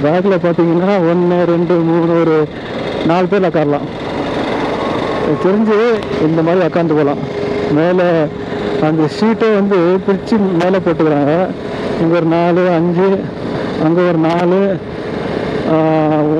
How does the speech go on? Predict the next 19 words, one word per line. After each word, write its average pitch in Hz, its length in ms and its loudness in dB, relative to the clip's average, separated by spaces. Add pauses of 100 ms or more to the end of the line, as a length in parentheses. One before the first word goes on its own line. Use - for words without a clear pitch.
(180)
ஒன்பது, 180 560 2 (420)
அங்க 170 520 2 (720)
ஒரு 185 300 2
இருபது 214 400 2
பேரு, 233 260 2 (920)
இருபது 185 320 2
பேரு 208 360 2
ஒரு 180 100 2
ஆட்டோல 196 300 2
ஏத்திட்டு 185 280 0
போய்க்கிறாங்க. 156 480 2 (200)
ஒரு 156 160 2
மினி 185 200 2
பஸ் 202 400 0 (840)
ஒரு 165 260 2
சின்ன 202 240 0
இதுல 190 160 0
இருக்குது 151 380 0 (3250)
பாருங்க. 165 280 0